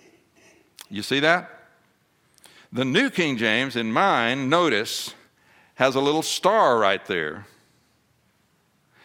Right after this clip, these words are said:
And then it refers you to a footnote that says, "In you, M, omit verse thirty-seven. It is found in Western texts, including the Latin tradition."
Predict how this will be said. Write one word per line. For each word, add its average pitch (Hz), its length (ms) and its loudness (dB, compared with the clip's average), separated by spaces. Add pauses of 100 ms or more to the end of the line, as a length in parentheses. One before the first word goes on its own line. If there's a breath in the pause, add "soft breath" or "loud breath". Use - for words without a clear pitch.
(120)
And 127 180 -2
then 160 120 2
it 175 80 -2
refers 151 500 2
you 143 100 2
to 127 160 -2
a 107 60 -2
footnote 104 680 -4 (520 loud breath)
that 127 180 -2
says, 120 400 -2 (120)
"In 233 260 2
you, 139 560 0 (220)
M, 165 500 0
omit 147 460 -2
verse 143 240 0
thirty-seven. 139 640 0
It 127 120 -2
is 123 140 -2
found 160 320 0
in 120 140 -2
Western 143 380 -2
texts, 135 340 -2
including 147 440 -4
the 139 80 -4
Latin 110 320 -2
tradition." 135 520 -10